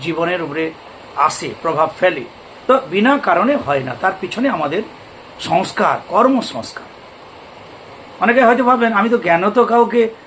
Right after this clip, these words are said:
আহ, কোনো কিছু হাতে কোনো কিছু আঘাত দেইনি।" তিনি ভাবেন যে আমি খুব হয়তো, আহ, ধোয়া তুলসী পাতা। কিন্তু বন্ধুরা, এখানে জানতে হবে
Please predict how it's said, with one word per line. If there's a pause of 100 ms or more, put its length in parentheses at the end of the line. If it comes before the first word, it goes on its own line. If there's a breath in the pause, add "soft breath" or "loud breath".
(120)
আহ,
কোনো
কিছু
হাতে
কোনো
কিছু
আঘাত
দেইনি।" (1400)
তিনি (140)
ভাবেন
যে
আমি
খুব
হয়তো, (400)
আহ,
ধোয়া
তুলসী
পাতা। (840)
কিন্তু
বন্ধুরা,
এখানে
জানতে
হবে